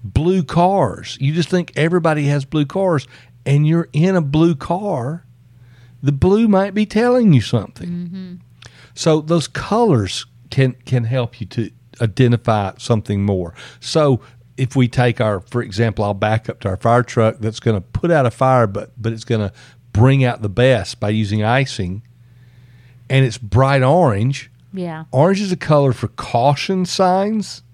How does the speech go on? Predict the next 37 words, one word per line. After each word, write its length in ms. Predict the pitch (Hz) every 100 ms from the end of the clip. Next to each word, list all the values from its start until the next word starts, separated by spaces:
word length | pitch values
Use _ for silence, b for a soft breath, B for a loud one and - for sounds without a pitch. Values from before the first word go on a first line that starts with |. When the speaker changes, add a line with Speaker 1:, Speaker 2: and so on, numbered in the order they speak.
| -
Speaker 1:
in 120 | 117 113
the 80 |
United 360 | 123 123 120 101
States. 480 | - 135 113 127 -
I 60 |
don't 140 | 117 123
know 60 | 113
Speaker 2:
Mm-hmm. 100 | 107 101 _ 123
Speaker 1:
about 120 | -
all 220 | 123 139
of 80 | 120
the 60 | 92
world, 360 | 92 92 113 135
but 100 | 175 175
for 60 |
Speaker 2:
Mm-hmm. 60 | 185
Speaker 1:
caution 520 | 196 120 135 - 160 147
signs. 500 | 170 156 170 185 - B B B B _
And 160 | - 147
it 140 | -
tends 300 | - 165 170
to 100 | -
have 160 | 147 151
to 80 | 151
do 200 | 143 139
with 240 | 135 -
the 140 | 135 127 -
ideas 500 | 131 123 131 131 113
like 300 | 117 - - b -
patience 680 | - - 135 143 - 151 -
and 140 | 117 -
perseverance, 840 | - 127 - 123 139 131 98 - b b -
holding 520 | - 127 131 131 120
on 320 | 127 139 131
to 100 | -
things. 480 | 98 101 82 69 - B B B B
You, 140 | 123